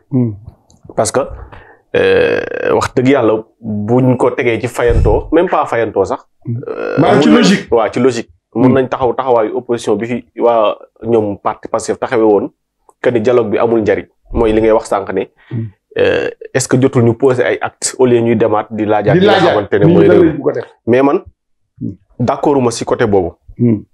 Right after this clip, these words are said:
Speaker 2: Que ni dañu, dañu war a poser ay actes. Moi, je pense que ñuy poser ay actes laa bëgg a wax depuis bi ñu faloo ba léegi.
Speaker 1: Hmm.
Speaker 2: Mais boo xoolee, xam nga tey justice, Oustaz wax na ko léegi, dafa bokkoon ci li Sénégalais yi gënoon doon xeex, di ñaxtu, di wax que ni justice amul Sénégal.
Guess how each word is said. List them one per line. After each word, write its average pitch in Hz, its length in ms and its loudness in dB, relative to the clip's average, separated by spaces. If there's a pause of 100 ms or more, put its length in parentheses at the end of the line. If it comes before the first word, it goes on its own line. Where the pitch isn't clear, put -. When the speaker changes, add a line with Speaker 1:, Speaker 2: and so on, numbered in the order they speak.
(180)
Speaker 2:
Que 127 80 -2
ni 117 140 2
dañu, 120 180 4
dañu 120 240 2
war 120 140 4
a 107 100 -2
poser 113 260 0
ay 110 140 -2
actes. - 320 -10 (280)
Moi, 135 120 0
je - 80 -8
pense 165 180 -4
que - 80 0
ñuy 165 200 4
poser 156 260 0
ay 104 140 -2
actes 113 200 -8
laa 110 140 2
bëgg 101 140 0
a 92 60 2
wax - 280 -8
depuis 123 340 2
bi 120 120 2
ñu 123 80 2
faloo 110 260 0
ba 101 80 2
léegi. 92 240 -2 (240)
Speaker 1:
Hmm. 123 140 0
Speaker 2:
Mais 135 140 2
boo 165 160 0
xoolee, 156 380 0
xam 170 220 -6
nga 190 100 2
tey 120 220 -4
justice, 147 400 -6
Oustaz 139 260 -6
wax 143 120 -4
na 139 80 -4
ko 127 100 0
léegi, 104 220 0
dafa 127 180 -2
bokkoon 143 500 -2
ci 131 120 -4
li 135 80 -2
Sénégalais 135 480 -2
yi 120 100 -6
gënoon 156 320 2
doon 123 220 2
xeex, - 420 -6 (180)
di 120 140 -2
ñaxtu, 123 340 0 (480)
di 131 120 4
wax 143 120 2
que 156 100 -2
ni 120 120 0
justice - 400 -4
amul 127 220 2
Sénégal. 95 420 -2